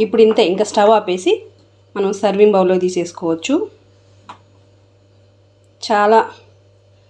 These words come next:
మంచిగా అయితే ఉంటుందండి, చాలా మంచిగా ఉంటుంది. తోటి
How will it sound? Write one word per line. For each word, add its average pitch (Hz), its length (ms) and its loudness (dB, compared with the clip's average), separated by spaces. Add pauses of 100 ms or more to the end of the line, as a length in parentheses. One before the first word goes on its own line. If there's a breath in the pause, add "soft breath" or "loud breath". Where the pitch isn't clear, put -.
(260)
మంచిగా 226 400 -2
అయితే 202 140 0 (120)
ఉంటుందండి, 185 400 -2 (140)
చాలా 202 300 2 (100)
మంచిగా 185 360 -2
ఉంటుంది. 175 260 -6 (1900)
తోటి 165 220 -16